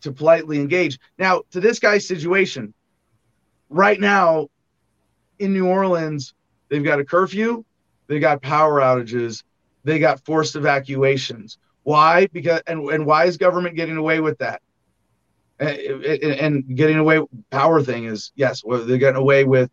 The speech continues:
maintaining, "Oh, yeah, just our, our government-regulated system of providing electricity through this monopoly, oligopoly system, whatever.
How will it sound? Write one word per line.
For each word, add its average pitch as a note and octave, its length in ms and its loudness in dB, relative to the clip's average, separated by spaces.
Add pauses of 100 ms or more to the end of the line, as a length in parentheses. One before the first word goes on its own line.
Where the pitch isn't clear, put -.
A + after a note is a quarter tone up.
(280)
maintaining, D3 800 0 (240)
"Oh, C#4 260 4
yeah, D4 260 4
just C4 260 -2
our, B3+ 200 2
our B3+ 120 4
government-regulated B3+ 1000 2
system A3+ 400 -2
of G#3 160 4
providing G#3+ 440 2
electricity G#3+ 600 0
through G#3 160 -4
this G#3 240 -4
monopoly, G3+ 540 4
oligopoly G3 680 -2
system, F#3 360 -8
whatever. G3 320 2